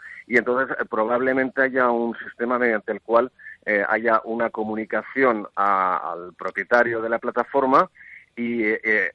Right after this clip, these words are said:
acreditando el vínculo familiar directo, porque esa es otra cuestión, que es que en Internet, pues, es difícil demostrar las cosas porque no hay un, una presencia, entonces habrá que enviar alguna prueba de, de, de, del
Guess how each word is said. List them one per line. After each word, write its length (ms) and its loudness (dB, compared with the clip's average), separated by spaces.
acreditando 920 2
el 260 -2
vínculo 380 -2
familiar 500 2
directo, 580 0
porque 220 -10
esa 120 -10
es 80 -14
otra 200 -2
cuestión, 460 0
que 140 -4
es 120 -4
que 400 2
en 120 -2
Internet, 380 -2
pues, 140 -8
es 100 -8
difícil 520 -4
demostrar 400 -2
las 140 -2
cosas 340 0
porque 280 2
no 140 2
hay 160 -2
un, 320 -4
una 220 -2
presencia, 720 4
entonces 280 -6
habrá 260 2
que 400 0
enviar 460 4
alguna 320 2
prueba 400 4
de, 300 -2
de, 220 -12
de, 460 -6
del 220 -6